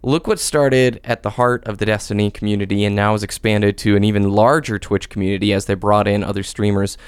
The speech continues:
from beyond the Destiny sphere, which I was super excited to see. And then it's now reaching the even bigger mainstream.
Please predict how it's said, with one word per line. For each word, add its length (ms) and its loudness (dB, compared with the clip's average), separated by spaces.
from 160 0
beyond 340 2
the 40 0
Destiny 400 -2
sphere, 380 -6
which 160 -8
I 60 0
was 120 0
super 360 0
excited 380 -2
to 80 -10
see. 360 -2
And 200 2
then 120 2
it's 180 -2
now 180 0
reaching 360 0
the 420 -4
even 280 -2
bigger 280 0
mainstream. 680 -4